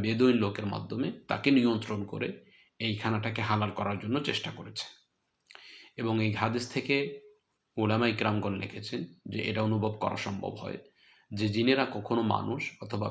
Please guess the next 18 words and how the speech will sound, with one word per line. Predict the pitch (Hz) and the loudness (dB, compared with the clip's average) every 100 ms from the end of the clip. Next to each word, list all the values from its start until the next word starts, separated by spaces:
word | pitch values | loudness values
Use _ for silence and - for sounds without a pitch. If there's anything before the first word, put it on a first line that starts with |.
| 107 | -2
প্রাণীর | 107 113 107 | 0 0 0
আকৃতি | 107 - 104 104 | -2 -4 -6 -4
ধারণ | 104 110 107 107 | -2 0 0 -2
করে | 110 - - | -6 -8 -4
মানুষের, | 90 104 - 101 101 - 104 | -2 -2 -2 -4 -4 -4 -2
মানুষের | 107 104 110 | 0 0 -2
উপর | 110 117 | -2 -2
বসে | 107 104 101 | 0 -2 -4
যেতে | - - - | -8 -10 -12
পারে, | - - _ _ - - - _ | -14 -18 _ _ -20 -20 -20 _
যার | 107 113 107 | 2 2 4
ফলে | 110 101 98 - 110 107 | 2 -2 -2 -6 0 2
মানুষ | 110 107 - - _ _ _ _ 113 | 2 0 -4 -8 _ _ _ _ 0
ভারত্ব | 104 123 127 123 107 | 4 4 4 4 2
অনুভব | 104 98 101 | 2 0 -4
করতে | 101 - 104 | -6 -8 -8
পারে | 107 156 - _ _ _ - | -6 -8 -10 _ _ _ -6
এবং | 107 | -2